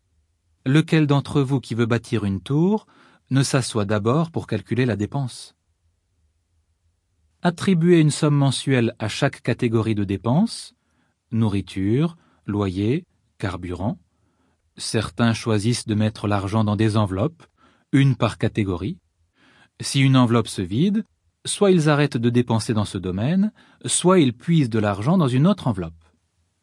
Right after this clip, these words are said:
La note ajoute, si vous faites des achats en ligne ou par carte bancaire, gardez une trace écrite de chaque dépense dans vos enveloppes. Fin de la note. Revoir votre point de vue sur les biens matériels.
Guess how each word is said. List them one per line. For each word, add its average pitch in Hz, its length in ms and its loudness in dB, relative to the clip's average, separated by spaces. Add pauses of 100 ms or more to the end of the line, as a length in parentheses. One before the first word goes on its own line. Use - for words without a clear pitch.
(960)
La 104 160 0
note 104 220 0
ajoute, 95 500 -6 (640)
si - 240 -6
vous 107 140 -2
faites 110 320 -2
des 104 220 -2
achats 101 280 -4
en 92 100 -4
ligne 120 420 0
ou 101 80 0
par - 300 -8
carte - 320 -4
bancaire, 110 600 -4 (420)
gardez 147 420 2
une 120 180 2
trace - 280 -4
écrite 120 380 -4
de 107 140 -2
chaque 165 300 -2
dépense 156 440 0
dans 147 120 0
vos 139 200 0
enveloppes. 95 440 -2 (1300)
Fin 160 200 -2
de 143 80 -4
la 104 100 -4
note. 82 380 -12 (1900)
Revoir 120 540 2
votre 113 260 -2
point 120 220 0
de 113 80 2
vue 110 160 0
sur 110 200 -2
les 107 100 0
biens 107 160 0
matériels. 110 680 -2